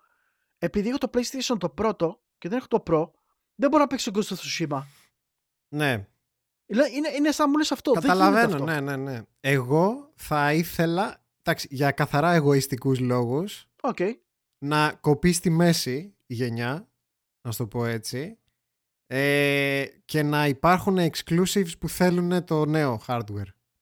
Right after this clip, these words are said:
Speaker 1: Το είπαμε, Plague.
Speaker 2: Αυτό, ναι. Ε, αλλά νομίζω ότι, α, θα γίνει στο περίπου αυτό που λες.
Speaker 1: Ε, ναι, εγώ πιστεύω ότι η Nintendo θα υπολογίσει
Speaker 2: Για δε-
Speaker 1: όλους τους παράγοντες
Speaker 2: ναι.
Speaker 1: και αυτό το,
Speaker 2: Ναι,
Speaker 1: ε,
Speaker 2: ναι,
Speaker 1: τον
Speaker 2: ναι.
Speaker 1: κόσμο της,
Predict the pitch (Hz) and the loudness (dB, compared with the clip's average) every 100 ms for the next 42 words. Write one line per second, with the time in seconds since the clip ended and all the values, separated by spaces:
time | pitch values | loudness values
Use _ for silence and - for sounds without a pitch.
0 | _ _ 185 185 165 151 170 185 143 - | _ _ -4 -2 -4 -4 0 0 -2 -8
1 | _ _ _ _ _ _ 127 123 - - | _ _ _ _ _ _ -6 -2 0 4
2 | 165 160 131 101 - - - - _ - | 4 4 0 -4 -16 -18 -20 -20 _ -2
3 | 135 139 135 131 127 123 120 - _ _ | 2 2 2 2 0 -2 -6 -10 _ _
4 | _ _ _ 135 139 147 185 254 254 _ | _ _ _ 2 4 4 2 0 -6 _
5 | _ _ _ _ _ _ _ 147 143 143 | _ _ _ _ _ _ _ 0 2 6
6 | 160 180 175 226 233 _ _ _ _ _ | 6 6 4 -2 -4 _ _ _ _ _
7 | _ 131 143 - 160 170 185 _ _ _ | _ -2 -2 0 -4 -4 -10 _ _ _
8 | _ 110 113 113 113 110 107 - 123 117 | _ -10 -8 -6 -6 -8 -8 -6 -4 -4
9 | 135 135 131 120 123 123 120 123 120 - | -4 -4 -4 -6 -6 -4 -4 -4 -6 -8
10 | 104 113 117 107 - _ _ _ _ _ | -8 -8 -8 -8 -14 _ _ _ _ _
11 | _ _ _ _ _ _ - 233 269 226 | _ _ _ _ _ _ -10 -6 -2 -2
12 | 175 208 220 - 240 240 208 196 233 233 | -2 -2 -4 -4 -2 -2 -4 -4 -4 -4
13 | 202 175 202 196 202 190 190 220 226 226 | -6 -6 -6 0 0 2 0 0 4 4
14 | 233 196 - 175 170 127 123 175 - 185 | 4 2 4 6 6 4 2 0 0 0
15 | 175 196 202 165 127 120 117 147 110 151 | 0 0 -2 -2 -2 -2 -2 -4 -4 -4
16 | 156 190 185 196 190 202 202 - | 2 2 4 2 0 -2 -2 -4